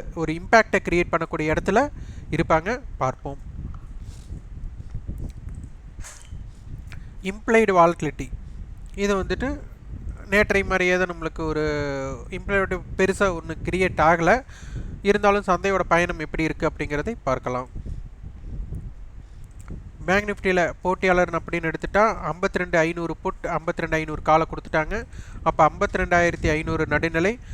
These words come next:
இவங்களோட ஹை, புட்டோட ஹை ஐநூத்தி எழுவத்தொன்னு அறுநூறுன்னு வச்சுட்டாலும் கூட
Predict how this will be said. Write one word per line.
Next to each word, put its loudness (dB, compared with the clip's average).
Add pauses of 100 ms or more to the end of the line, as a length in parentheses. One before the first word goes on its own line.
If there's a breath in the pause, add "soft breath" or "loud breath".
(220 loud breath)
இவங்களோட 2
ஹை, 4 (460)
புட்டோட 0
ஹை 2
ஐநூத்தி 0
எழுவத்தொன்னு 0
அறுநூறுன்னு 0
வச்சுட்டாலும் 0
கூட 2